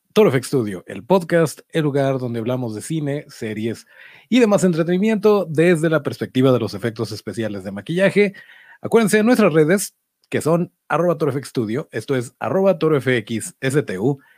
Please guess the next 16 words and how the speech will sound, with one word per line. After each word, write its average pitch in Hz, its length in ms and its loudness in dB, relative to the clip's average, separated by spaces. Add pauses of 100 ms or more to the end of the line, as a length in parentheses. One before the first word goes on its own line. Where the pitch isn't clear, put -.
(400)
D 101 340 -2
I 147 160 -6
O. 92 260 -6 (520)
Yo 143 140 4
soy 170 100 6
Toncho 160 260 4
Ábalos 165 360 6
y - 20 6
aquí 190 180 2
mero 196 200 2
arrancamos 160 580 -2
con 131 180 -6
el 113 120 -6
episodio 208 600 0
ciento 214 440 -4
diecinueve 135 580 -2